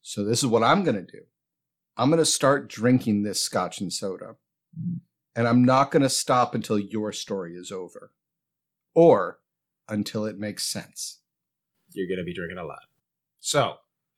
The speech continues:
Speaker 1: You sound like my guidance counselor in high school.
Speaker 3: <laughs>
Speaker 1: Bottoms up.
Speaker 3: Yeah.
Speaker 2: Did he speak French too?
Speaker 3: Yep. So, fun-, <laughs> funny story. We left the bar. Started trying to get to the motel. We took,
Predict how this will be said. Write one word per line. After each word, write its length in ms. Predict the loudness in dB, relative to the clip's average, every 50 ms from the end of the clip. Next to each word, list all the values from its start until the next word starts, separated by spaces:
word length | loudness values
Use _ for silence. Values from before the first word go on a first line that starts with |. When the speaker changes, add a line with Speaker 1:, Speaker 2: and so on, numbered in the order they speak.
| _ _ _ _ _ _ _ _ _ _ _ _ _ -8
Speaker 1:
You 60 | -6
sound 240 | 0 0 2 2 2
like 140 | 0 -2
my 100 | -4 -8 -8 -4
guidance 360 | -4 -2 -2 -2 -2 -4 -4
counselor 320 | -6 -6 -6 -6 -6 -8 -8
in 60 | -8
high 180 | -6 -8 -8 -8
school. 260 | -6 0 4 4 4 4 4 -2 -6 -6
Speaker 3:
<laughs> 240 | _ _ _ _ -10
Speaker 1:
Bottoms 300 | -10 -10 -10 -12 -14 -16
up. 120 | -20 -20 _ _ _
Speaker 3:
Yeah. 80 | -20 -20 _ _ _ _ _ -20
Speaker 2:
Did 120 | -16 -12
he 100 | -12 -10
speak 280 | -10 -8 -6 -8 -8 -4
French 320 | -4 -4 -4 -4 -6 -8
too? 80 | -8 -10
Speaker 3:
Yep. 260 | -10 -10 -12 _ -12 -12 -12 -14 _ _ _ _ _ _ _
So, 400 | -8 0 4 4 4 4 2 -2 -6 -16 -20 -20 -18
fun-, 260 | -14 -10 -10 -10 -10 -8 -8 -8 -8 -10 -12 -18 _ _ _
<laughs> 460 | _ _ _ _ _ _ _ _ _
funny 260 | -6 -4 -2 -2 -2
story. 360 | 0 0 -2 -2 -2 -4 -10
We 260 | -10 -10 -10 -10 -8 -2
left 220 | 0 0 0 2 0
the 60 | 0
bar. 240 | 0 0 -2 -4 -12 _ _ _ _ _ _ _ _ _ _ _ _ _ _ _ _ _ _ _ _ _ _
Started 460 | -16 -8 -4 -2 -2 -2 -4 -6 -8
trying 640 | -4 2 4 4 4 4 2 0 -2 -2 -4 -6 -10 -12 -10 -6
to 220 | -6 -6 -8 -8 -8
get 180 | -6 -6 -6 -4
to 100 | -4 -4
the 40 |
motel. 520 | -2 0 0 -2 -2 0 2 4 4 4 2
We 120 | 0 -2 -4
took, 240 | -2 -4 -4 -4